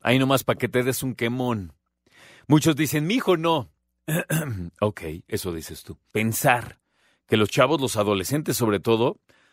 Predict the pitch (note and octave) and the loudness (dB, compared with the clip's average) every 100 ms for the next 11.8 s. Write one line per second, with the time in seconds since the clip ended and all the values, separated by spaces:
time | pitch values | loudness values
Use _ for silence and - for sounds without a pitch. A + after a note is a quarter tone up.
0 | _ _ - C3+ F3+ A3 G3 B2 B2+ D#3+ | _ _ 0 2 4 2 2 2 2 0
1 | D3+ D3+ D#3 D#3 D3 - D#3 D3 C3+ A2+ | 0 0 2 2 0 0 0 4 2 4
2 | D3 C3 C#3 A#2+ - B2+ A#2+ B2 A2+ B2 | 4 4 0 -2 0 2 2 0 0 0
3 | G#2 G2+ F#2+ - - B2 A2+ G2 G#2+ A#2+ | 2 0 -2 -4 -2 0 2 0 0 2
4 | A#2+ G#2+ G#2 G2+ - A2 G2+ A2 - G2+ | 2 0 -2 -4 -2 -2 0 -4 -2 -2
5 | G#2+ G#2 G#2+ G2+ - G#2 F#2+ G#2 A2 F#2+ | 0 0 0 -2 -2 -2 0 0 -2 0
6 | G#2 E2+ G2+ A2 A2 _ _ _ - G2+ | -2 0 0 0 -2 _ _ _ -6 -2
7 | A#2+ A2+ G2+ F#2+ G#2 - F#2 - D#3+ D#3+ | 2 2 2 -2 -2 -2 -4 0 2 2
8 | - E3+ D3+ - D3+ B2+ C3 B2+ B2+ A2 | 0 0 0 0 -2 -2 0 0 0 -2
9 | A2 F#2+ A#2 - G#2 F2+ F#2+ - A#2+ - | -2 -4 -4 -2 -2 -2 -4 -4 -4 -2
10 | F2+ - F#2+ - G#2 G2+ B2+ A2+ F#2 E2 | -2 -4 -8 -4 -2 -2 -2 -2 -2 -2
11 | G2+ G#2+ F2+ F2 D#2+ - - | 0 -2 -2 -6 -8 -10 -18